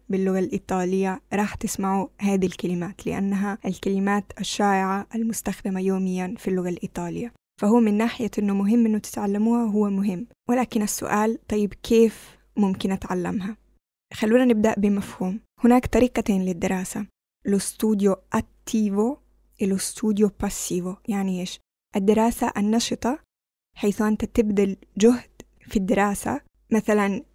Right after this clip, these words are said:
آه، تكتب أو تتكلم باللغة الإيطالية، وهذا يبين إنه هناك نشاط منك وأنت بتدرس اللغة.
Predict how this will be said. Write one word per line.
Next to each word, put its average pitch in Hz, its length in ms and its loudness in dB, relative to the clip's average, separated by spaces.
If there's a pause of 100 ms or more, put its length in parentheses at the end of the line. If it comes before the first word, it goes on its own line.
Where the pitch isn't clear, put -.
آه، 202 220 -2
تكتب 208 640 0 (280)
أو 196 340 2
تتكلم 202 720 0 (220)
باللغة 196 280 4
الإيطالية، 196 720 -2 (340)
وهذا 226 240 2
يبين 220 380 6
إنه 208 260 0
هناك 208 360 -2
نشاط 208 720 0 (120)
منك 196 560 0
وأنت 196 200 -4
بتدرس 190 500 -4
اللغة. 175 280 -6